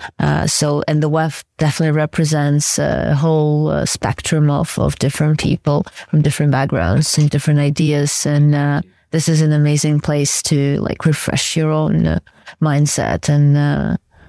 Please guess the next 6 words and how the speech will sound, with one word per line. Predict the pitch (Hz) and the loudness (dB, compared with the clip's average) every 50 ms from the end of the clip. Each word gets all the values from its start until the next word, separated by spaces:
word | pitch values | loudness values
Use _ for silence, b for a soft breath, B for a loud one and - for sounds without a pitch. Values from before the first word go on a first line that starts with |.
| b b b b b _ _ | b b b b b _ _
think | - 175 170 156 - | -4 -2 0 0 0
a | 165 | -2
bit | 151 - 151 151 151 | -2 0 0 0 2
of, | 147 147 143 143 - - - | 0 0 -2 -4 -6 -6 -4
uh, | 143 139 143 131 - - 170 - _ _ _ - - | -2 -2 -2 -2 -2 -4 -6 -8 _ _ _ -8 -4
other | 156 156 151 151 151 151 147 147 147 151 151 147 | -4 -2 -2 -2 -2 -2 -2 -2 -2 -4 -6 -8